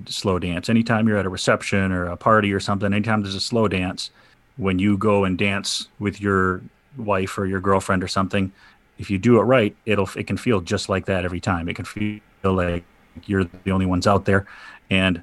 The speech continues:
that's what your girl needs. She needs that connection to you, and who cares what anybody else thinks? I mean,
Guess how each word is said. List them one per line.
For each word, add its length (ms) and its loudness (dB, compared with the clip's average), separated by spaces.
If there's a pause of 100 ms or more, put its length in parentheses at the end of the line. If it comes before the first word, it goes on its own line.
that's 320 2
what 60 0
your 100 0
girl 160 2
needs. 180 0
She 140 -4
needs 180 0
that 160 0
connection 380 -4
to 120 -6
you, 220 4 (500)
and 340 0 (160)
who 180 -6
cares 280 2
what 100 -2
anybody 260 -2
else 220 -4
thinks? 320 -6
I 80 -2
mean, 240 2